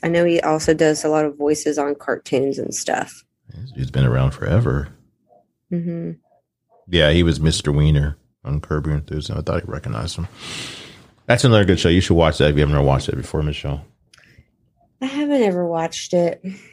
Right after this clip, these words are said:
Speaker 2: Do it.
Speaker 1: Um,
Speaker 2: It's the best.
Speaker 1: it's kinda, it's like slapstick comedy, right?
Speaker 2: No. No.
Speaker 1: What kind of comedy is it?
Speaker 2: It's more like Seinfeld on steroids.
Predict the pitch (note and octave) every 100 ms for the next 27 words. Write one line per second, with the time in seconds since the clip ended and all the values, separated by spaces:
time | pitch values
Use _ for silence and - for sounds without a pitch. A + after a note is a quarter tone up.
0 | - - _ - D3 F#3 F3+ F3 E3+ E3
1 | - _ - C3+ C3 - - - - _
2 | _ _ _ _ _ _ _ _ - A#3
3 | - - D#4 D#4+ C4 C4 D4+ G3 - G3
4 | F#3 - - G#3 G#3 G#3+ G#3 G#3 G#3+ G3+
5 | G3+ G#3 - G3 E2+ - - - _ _
6 | _ _ _ _ _ _ _ _ _ _
7 | - C#2+ D2+ - _ _ _ _ _ G#3+
8 | - A#3 A3 A3 G#3+ G#3+ G#3+ G#3 G#3 G#3
9 | - _ _ - C#3 F3 F#3 D#3 - -
10 | A#2 A#2 - D#2+ D2+ F2+ F2 - F2+ E2+
11 | C2+ B1 - -